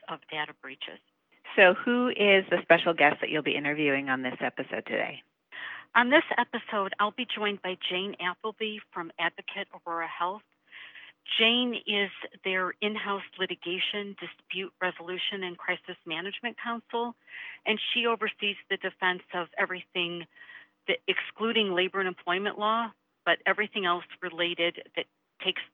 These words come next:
Speaker 1: the country's ninth largest healthcare system into court. In that role, Jane is tasked with coordinating the defense of pretty complex commercial litigation cases as well as government investigation. And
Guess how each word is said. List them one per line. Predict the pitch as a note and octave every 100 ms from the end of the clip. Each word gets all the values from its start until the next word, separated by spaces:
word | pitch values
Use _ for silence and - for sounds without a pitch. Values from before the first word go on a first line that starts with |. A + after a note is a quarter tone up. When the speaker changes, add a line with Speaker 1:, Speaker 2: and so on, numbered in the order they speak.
| -
Speaker 1:
the | D#3+
country's | - F3+ - E3+ -
ninth | E3+ E3 A3 - -
largest | F#3+ G3 - F#3+ - - -
healthcare | F#3 - - G#3 -
system | F3 - E3+ D#3+
into | D#3+ E3+
court. | - D3 - _ - - - - - _ -
In | G#3+
that | A#3+ -
role, | G3 F#3+ F#3
Jane | - G3+ G#3
is | G3 -
tasked | F#3+ F#3 - -
with | F3+ -
coordinating | - E3+ F3 F3+ F3 E3 E3
the | D#3+
defense | - - F3 E3+ E3+ - -
of | E3+ - _ _
pretty | - A#3+
complex | - F#3+ F#3 - F3+ - -
commercial | E3 E3+ - F3+
litigation | F3 E3+ D#3 D#3+ - G3+
cases | - F#3+ F#3 - G3 F#3 -
as | F3+ -
well | E3+
as | E3 -
government | D#3 E3 D#3+ -
investigation. | D#3+ D#3+ D#3 - - D3+ D3+ - D3 - - - - - - -
And | G3 G3